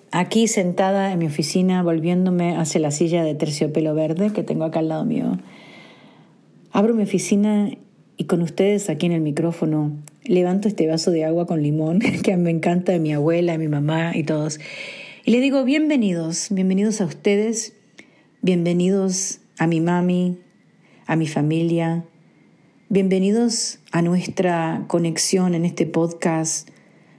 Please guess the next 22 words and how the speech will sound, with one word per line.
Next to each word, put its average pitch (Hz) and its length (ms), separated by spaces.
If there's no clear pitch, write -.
bienvenidos 220 1120
al 170 260
camino 185 420
de 202 100
ustedes." 170 840
No 262 140
empieza 185 440
con 160 120
este 156 220
podcast, 151 540
no 220 100
empieza 170 460
con 151 140
un 151 140
libro. 156 440
Ustedes 226 400
son 175 300
almas 190 480
eternas 208 600
que 196 100
han 185 140
tenido 190 560